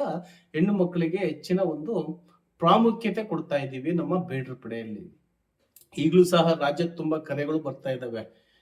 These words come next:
"ನಾವು ಬನ್ನಿ, ನಾವು ನಿಮ್ ಸಂಘಟನೆ ಸೇರ್ಕೊಂತೀವಿ, ಮೆಂಬರ್‌ಶಿಪ್ ಆಗ್ತೀವಿ, ಸಂಘಟನೆ ಇಂಪ್ರೂವ್ಮೆಂಟ್ ಮಾಡಿ." ಸಂಘಟನೆ ಇಂಪ್ರೂವ್ಮೆಂಟ್ ಮಾಡೋದು ಸಮಾಜದ ಬದಲಾವಣೆಗೋಸ್ಕರನೇ.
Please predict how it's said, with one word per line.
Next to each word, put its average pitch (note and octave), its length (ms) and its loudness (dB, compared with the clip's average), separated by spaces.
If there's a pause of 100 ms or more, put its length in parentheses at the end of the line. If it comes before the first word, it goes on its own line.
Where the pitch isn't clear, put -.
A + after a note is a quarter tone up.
(160)
"ನಾವು C#3 340 2
ಬನ್ನಿ, E3 720 2
ನಾವು C#3+ 280 -2
ನಿಮ್ C3+ 180 -4
ಸಂಘಟನೆ C#3+ 480 -4
ಸೇರ್ಕೊಂತೀವಿ, B2+ 800 -8
ಮೆಂಬರ್‌ಶಿಪ್ C3 680 -4
ಆಗ್ತೀವಿ, A#2+ 680 -4 (1040)
ಸಂಘಟನೆ D#3 560 4
ಇಂಪ್ರೂವ್ಮೆಂಟ್ C3 580 -2
ಮಾಡಿ." A#2 500 -6
ಸಂಘಟನೆ G#3 760 2
ಇಂಪ್ರೂವ್ಮೆಂಟ್ F#3 600 2
ಮಾಡೋದು F3 720 0
ಸಮಾಜದ D#3+ 520 0
ಬದಲಾವಣೆಗೋಸ್ಕರನೇ. B2+ 1300 -4